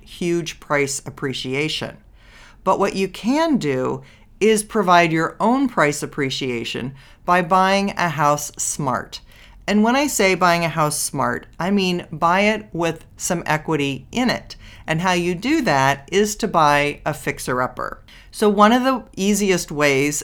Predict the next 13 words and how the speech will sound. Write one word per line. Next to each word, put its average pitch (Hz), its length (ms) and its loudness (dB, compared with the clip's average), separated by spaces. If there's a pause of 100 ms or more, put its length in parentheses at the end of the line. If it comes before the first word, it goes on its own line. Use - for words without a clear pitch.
to 180 160 -2
make 160 540 -2
a 156 80 -2
good 151 220 -4
investment 139 640 -2
in 135 80 -4
real 127 220 -4
estate 123 500 -6 (320)
is 240 280 0
to 233 80 -2
buy 170 180 4
a 151 100 4
fixer-upper. 151 800 -4